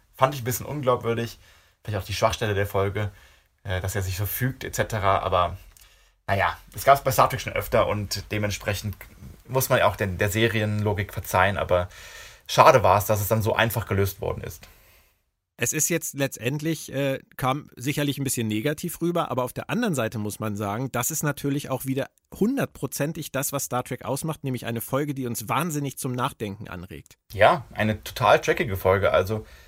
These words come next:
Speaker 1: das ist ja natürlich ein, ein ethisches, moralisches Dilemma, Mission gegenüber, ähm, ja, ein Lebewesen und das eine Lebewesen geg-, gegenüber ein anderes Lebewesen, et cetera und so weiter. Also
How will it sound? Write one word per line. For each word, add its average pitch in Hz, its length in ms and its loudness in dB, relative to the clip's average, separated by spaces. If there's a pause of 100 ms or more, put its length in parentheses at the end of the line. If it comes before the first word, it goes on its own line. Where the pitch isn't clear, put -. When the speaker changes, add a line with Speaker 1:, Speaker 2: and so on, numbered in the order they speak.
(380)
Speaker 1:
das - 220 -2
ist 117 180 0
ja 110 80 10
natürlich 120 320 0
ein, 107 300 0
ein 113 120 -4
ethisches, 139 460 -2
moralisches 117 580 2
Dilemma, 131 560 2 (300)
Mission 139 680 2 (360)
gegenüber, 110 800 4
ähm, 107 640 2 (400)
ja, 101 300 4 (160)
ein 113 140 4
Lebewesen 120 840 2 (600)
und 107 240 0
das 107 200 4
eine 117 200 4
Lebewesen 113 500 2
geg-, 101 140 -4
gegenüber 98 300 4
ein 95 100 4
anderes 151 440 0
Lebewesen, 110 460 0
et 101 120 -4
cetera 110 340 2
und 104 240 0
so 95 100 -6
weiter. 92 300 4
Also 95 240 0